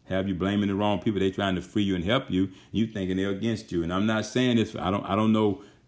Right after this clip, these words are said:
anybody that's doing this right now, but I'm just saying I know that that could be one of the outcomes.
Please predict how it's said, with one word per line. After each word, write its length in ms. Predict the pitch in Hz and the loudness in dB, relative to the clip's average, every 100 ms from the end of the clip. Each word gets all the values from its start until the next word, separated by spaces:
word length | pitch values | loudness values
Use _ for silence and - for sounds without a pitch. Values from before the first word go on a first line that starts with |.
| _ _ _ - | _ _ _ 2
anybody 560 | 120 117 117 110 104 | 4 4 2 2 0
that's 100 | 90 | -2
doing 400 | 80 110 143 139 | 2 6 8 8
this 240 | 107 92 90 | 4 2 0
right 220 | 90 87 | 0 0
now, 160 | 90 | -2
but 100 | 87 | 0
I'm 160 | 92 95 | 0 0
just 260 | 98 92 - | 0 -2 -2
saying 220 | 104 95 | 0 0
I 100 | 90 | 0
know 240 | 95 104 | 2 2
that 180 | 95 82 | 0 0
that 200 | 101 104 | 0 0
could 260 | - 110 95 | 2 4 4
be 80 | 95 | 2
one 180 | 95 | 2
of 60 | 92 | 2
the 120 | 90 | 2
outcomes. 540 | 104 - - 78 - | 0 -2 -6 -8 -8